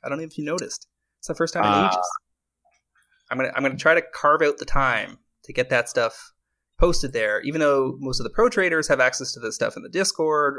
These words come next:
Speaker 1: or are getting it from SoundCloud. It's just nice to have it on the blog for easy access for others.
Speaker 2: I did not notice, but I'm sure somebody cares.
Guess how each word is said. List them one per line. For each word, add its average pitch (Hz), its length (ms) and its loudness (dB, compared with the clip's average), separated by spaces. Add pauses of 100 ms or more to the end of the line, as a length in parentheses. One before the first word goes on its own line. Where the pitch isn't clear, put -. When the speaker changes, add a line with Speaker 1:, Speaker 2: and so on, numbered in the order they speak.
Speaker 1:
or 107 500 -4
are 127 80 -2
getting - 240 -6
it - 100 -14
from - 120 -20
SoundCloud. 147 680 2 (360)
It's 175 100 -8
just 175 180 -4
nice 127 200 -2
to 127 80 -2
have 123 160 -2
it 120 40 6
on 117 100 2
the 110 60 -6
blog 101 440 0
for 110 160 -8
easy - 260 -10
access - 380 -8
for - 120 -12
others. - 360 -14 (680)
Speaker 2:
I 104 80 0
did 101 140 0
not 110 240 2
notice, 113 380 2
but 87 300 0
I'm 87 160 -4
sure 90 300 -2
somebody 98 400 0
cares. 76 540 -4